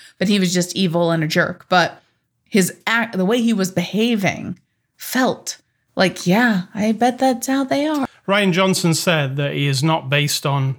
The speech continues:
Speaker 2: Elon Musk, even though everybody keeps saying that he is.
Speaker 1: Yeah, I think he's an amalgamation
Speaker 2: Yeah.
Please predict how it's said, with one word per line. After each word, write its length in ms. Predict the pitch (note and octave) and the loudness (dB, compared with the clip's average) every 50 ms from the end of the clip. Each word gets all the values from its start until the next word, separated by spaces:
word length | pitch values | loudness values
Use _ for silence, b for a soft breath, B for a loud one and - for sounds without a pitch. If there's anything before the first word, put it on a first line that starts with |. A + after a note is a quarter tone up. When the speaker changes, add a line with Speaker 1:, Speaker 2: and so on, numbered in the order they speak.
| - - | -8 -6
Speaker 2:
Elon 300 | - D3 C#3+ D3 C#3+ C#3 | -4 -2 -2 0 0 0
Musk, 440 | C#3 C#3+ C#3+ C#3+ C#3 - - - - D3+ | 0 -2 -2 -2 -4 -4 -6 -6 -6 -6
even 200 | C#3 C#3 C#3+ C3+ | -4 -2 -2 -2
though 80 | C3 | 0
everybody 420 | C3 C3 B2+ C#3 B2 C#3 C3 B2+ B2 | -2 -2 -2 -2 -4 -4 -6 -6 -6
keeps 240 | - D3 C#3 C#3 | -8 -8 -6 -4
saying 280 | - - C#3 C#3 C3+ B2+ | -2 -2 0 0 0 -2
that 80 | B2+ B2+ | -4 -4
he 100 | B2+ B2+ | -6 -6
is. 300 | B2+ B2 - - - _ _ | -6 -6 -8 -10 -10 _ _
Speaker 1:
Yeah, 160 | C4+ D4 D#4 | -4 -2 -2
I 20 | E4+ | -2
think 140 | F#4 F4 D#4 | -2 -2 -2
he's 160 | D#4 B3+ A3+ | 0 0 0
an 100 | A3+ G#3+ | 0 0
amalgamation 1040 | G3+ G3+ F#3+ F#3+ F#3+ F#3+ F3+ F#3 F3+ E3+ D#3+ D#3+ D3+ C#3+ - - - - - - - | 0 0 0 0 0 0 -2 -2 -2 -2 -2 -2 -2 -4 -6 -8 -8 -10 -16 -14 -10
Speaker 2:
Yeah. 220 | D#3 D3 B2+ B2 | -10 -10 -10 -10